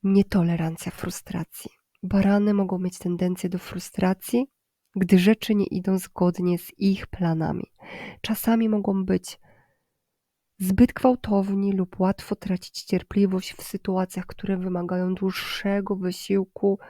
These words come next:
lub wytrwałości. A to może prowadzić do negatywnego wpływu na ich samopoczucie i na relacje z innymi ludźmi.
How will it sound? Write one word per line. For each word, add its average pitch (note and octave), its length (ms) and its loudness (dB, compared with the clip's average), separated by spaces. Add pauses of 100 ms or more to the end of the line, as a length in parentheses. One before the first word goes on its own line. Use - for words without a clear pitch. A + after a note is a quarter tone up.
(260)
lub F#3 160 0
wytrwałości. - 920 -8 (440)
A G3+ 100 -6
to A3+ 180 2
może G#3+ 260 2
prowadzić F#3 640 -6
do F3+ 280 -2 (360)
negatywnego F#3+ 640 0
wpływu F#3+ 720 0 (580)
na C4 100 4
ich D4+ 280 2
samopoczucie - 800 -2 (380)
i G#3+ 100 0
na G#3 120 2
relacje F#3 440 -2
z - 120 -14
innymi E3 400 -2
ludźmi. - 440 -8